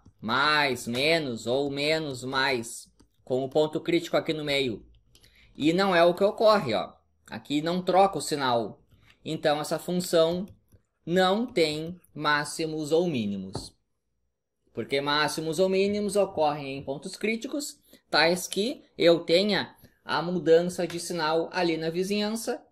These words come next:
e eu não tenho isso. Tá tudo positivo. Tá, então o que é que eu tenho? É o seguinte.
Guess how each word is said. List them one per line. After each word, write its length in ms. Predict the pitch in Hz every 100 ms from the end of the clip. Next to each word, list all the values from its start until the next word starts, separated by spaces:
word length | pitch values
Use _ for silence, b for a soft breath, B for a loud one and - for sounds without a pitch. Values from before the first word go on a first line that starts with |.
| -
e 80 |
eu 140 | 247 240
não 160 | 302
tenho 260 | 311 220 233
isso. 340 | 143 - - -
Tá 140 | - 156
tudo 260 | 165 170
positivo. 680 | 175 175 208 160 123 101 - _ _ _ - b b b b b b
Tá, 120 | - 190
então 360 | 180 185 208
o 40 | 208
que 160 | -
é 100 | 214
que 140 | 220 226
eu 180 | 233
tenho? 540 | 226 170 139 117 101 - _ _ _ _ -
É 120 | 135
o 100 | 156
seguinte. 720 | - 214 185 139 104 - -